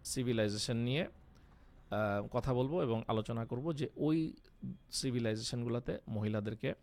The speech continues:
কিভাবে দেখা হতো। আম, ইনশাআল্লাহ পরের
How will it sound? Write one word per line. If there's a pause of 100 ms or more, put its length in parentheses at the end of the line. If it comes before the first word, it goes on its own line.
(500)
কিভাবে
দেখা
হতো। (1900)
আম, (180)
ইনশাআল্লাহ
পরের